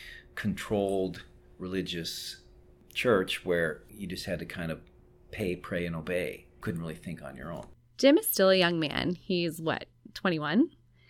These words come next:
Speaker 2: So you can't really expect these conversations to go smoothly.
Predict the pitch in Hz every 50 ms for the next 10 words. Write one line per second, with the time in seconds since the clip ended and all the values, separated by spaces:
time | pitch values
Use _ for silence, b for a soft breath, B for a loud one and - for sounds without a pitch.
0 | _ _ _ - - - 220 220 208 - - 277 254 233 220 214 208 196 - -
1 | - - - 185 180 - - - - 180 175 - - - 170 160 160 165 - 180
2 | 185 180 - - 135 147 - - - 165 147 143 - - - 208 214 170 - -
3 | - - 180 -